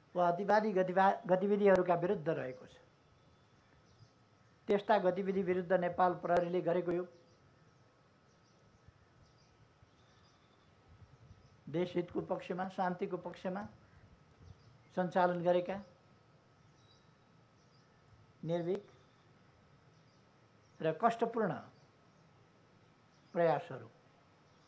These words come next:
र ती प्रयासहरू मार्फत हासिल गरेका उपलब्धिहरू प्रशंसा योग्य रहेका छन्। मुलुकमा हुने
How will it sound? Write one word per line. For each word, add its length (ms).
र 80
ती 220
प्रयासहरू 580
मार्फत 420
हासिल 380
गरेका 320
उपलब्धिहरू 680
प्रशंसा 420
योग्य 360
रहेका 340
छन्। 260
मुलुकमा 380
हुने 240